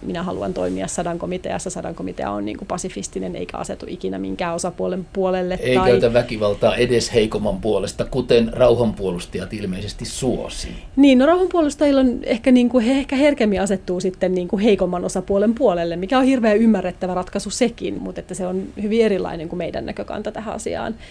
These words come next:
Speaker 2: Niin, niin. No, Erkki Setä on kertonut teille tarinoita.
Speaker 1: No, en mä nyt häntä ehkä Erkki Setäksi sentään <laughs> kutsuisi, meillä on kyllä aivan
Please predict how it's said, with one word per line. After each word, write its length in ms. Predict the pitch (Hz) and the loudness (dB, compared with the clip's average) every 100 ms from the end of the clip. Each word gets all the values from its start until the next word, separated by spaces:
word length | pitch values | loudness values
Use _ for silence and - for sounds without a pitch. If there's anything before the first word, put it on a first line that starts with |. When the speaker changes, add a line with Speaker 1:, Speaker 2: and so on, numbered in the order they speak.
| 139 | 0
Speaker 2:
Niin, 300 | 120 110 104 | 2 2 2
niin. 280 | 107 98 92 - - - - - - - - - | 0 0 -6 -14 -18 -20 -20 -20 -20 -20 -16 0
No, 340 | 151 175 165 - - - - | 4 4 4 -8 -20 -20 -2
Erkki 380 | 160 180 156 127 | 2 2 2 -2
Setä 320 | 120 110 113 | -2 2 0
on 120 | 135 | 0
kertonut 480 | 139 110 - 120 117 | 0 0 0 -2 -4
teille 180 | 123 110 - | -6 -6 -6
tarinoita. 560 | 110 98 76 - - - - - | -8 -8 -10 -16 -20 -20 -20 -8
Speaker 1:
No, 220 | 202 185 | -4 0
en 100 | 190 | 0
mä 80 | 202 | 0
nyt 140 | 185 | 0
häntä 200 | 190 170 | -2 -2
ehkä 180 | 175 - | -4 -2
Erkki 340 | 208 226 - 220 | 2 0 0 0
Setäksi 300 | 185 - - | 0 0 2
sentään 400 | 254 320 330 302 | 4 4 4 2
<laughs> 40 | |
kutsuisi, 460 | 339 381 - 254 269 | 2 0 2 2 4
meillä 240 | 330 220 | 0 2
on 80 | 294 | 2
kyllä 200 | 226 233 247 | 2 0 4
aivan 180 | 262 | 2